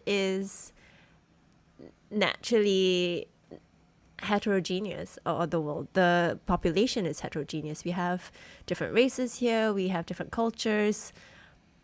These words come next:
It's, the language reflects that. And when we embrace that language, it helps each culture feel like they're part of the society here.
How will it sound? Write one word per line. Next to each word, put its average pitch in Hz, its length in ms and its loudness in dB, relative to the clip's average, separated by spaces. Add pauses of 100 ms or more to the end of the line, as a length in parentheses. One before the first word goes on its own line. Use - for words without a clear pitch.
(140)
It's, - 300 0 (400)
the 214 200 6
language 196 440 2
reflects - 460 -8
that. - 260 -8 (400)
And 190 260 2 (140)
when 202 220 4
we 190 100 2
embrace 214 440 4
that 170 160 2
language, 143 600 -4
it - 200 2 (640)
helps - 500 2
each - 240 -6
culture 208 440 -2
feel 190 280 -2
like 180 160 -2
they're 175 120 -2
part 175 380 -2
of 170 380 -6 (320)
the 180 60 -2
society 170 600 -2
here. 156 380 -8